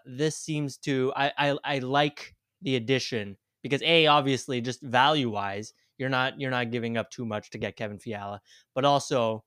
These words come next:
uh, it allows you to, you know, bump your younger players down, you know, some and shelter their minutes and really kinda keep an eye on their development without forcing them into, you know, too big of minutes, uh, and, you know, tough competition.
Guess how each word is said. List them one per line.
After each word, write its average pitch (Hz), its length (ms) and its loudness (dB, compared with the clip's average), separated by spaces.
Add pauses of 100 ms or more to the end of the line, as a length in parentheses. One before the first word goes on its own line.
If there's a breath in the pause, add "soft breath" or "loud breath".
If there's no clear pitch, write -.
(240)
uh, 135 140 -2
it 160 40 0
allows 190 300 2
you 202 60 0
to, 196 180 0
you 127 120 -8
know, 185 160 -4 (160)
bump 156 380 2
your 175 100 2
younger 156 260 2
players 147 280 0
down, 127 360 -2 (180)
you 139 100 -12
know, 117 180 -8 (180)
some 120 360 -4
and 127 640 0 (160)
shelter 135 300 -2
their 139 140 2
minutes 127 340 -2 (300)
and 135 260 -6
really 151 200 0
kinda 151 220 -2 (720)
keep 185 180 -2
an 170 100 6
eye 156 140 10
on 147 100 6
their 139 120 4
development 127 540 4
without 117 320 -2
forcing 120 240 -4
them 110 120 -6
into, 104 360 -8 (640)
you 151 80 -6
know, 107 180 -6 (160)
too 143 160 -4
big 117 160 -2
of 104 100 -8
minutes, 104 360 -10 (320)
uh, 110 180 -4
and, 104 540 -6 (240)
you 123 60 -14
know, 107 80 -10
tough - 180 -12
competition. 95 540 -14